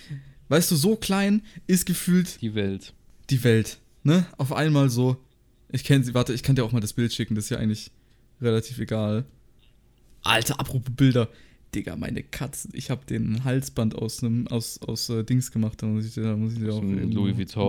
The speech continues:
Speaker 1: weitere
Speaker 2: Vuitton-Träger oder
Speaker 1: Bilder,
Speaker 2: wie?
Speaker 1: das ist, äh, nein, aus so einer Schnur, die spielen immer mit so einer Schnur. Warte hier, ich schick dir erstmal die zwei Bilder. Schau dir die Feinies an, die spielen immer mit so einer Schnur und ich hab denen so Halsband gemacht davon.
Speaker 2: Oh.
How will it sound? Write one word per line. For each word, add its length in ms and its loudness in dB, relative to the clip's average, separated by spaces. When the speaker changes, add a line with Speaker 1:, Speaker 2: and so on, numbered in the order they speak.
Speaker 1:
weitere 80 0
Speaker 2:
Vuitton-Träger 440 -2
oder 120 0
Speaker 1:
Bilder, 120 -2
Speaker 2:
wie? 40 -2
Speaker 1:
das 160 -8
ist, 0 -
äh, 120 -4
nein, 480 4
aus 160 -2
so 80 0
einer 120 4
Schnur, 460 2
die 100 -4
spielen 340 -2
immer 160 2
mit 160 2
so 140 -6
einer 100 0
Schnur. 480 0
Warte 180 -4
hier, 160 -4
ich 80 -6
schick 160 -6
dir 80 -4
erstmal 260 -4
die 100 -4
zwei 180 -4
Bilder. 260 -4
Schau 300 -2
dir 120 2
die 140 -2
Feinies 440 2
an, 160 0
die 80 -4
spielen 200 -6
immer 100 0
mit 140 0
so 80 -4
einer 100 -2
Schnur 280 -2
und 60 0
ich 80 -4
hab 120 -4
denen 120 0
so 140 -4
Halsband 380 -4
gemacht 280 -4
davon. 320 -4
Speaker 2:
Oh. 480 -6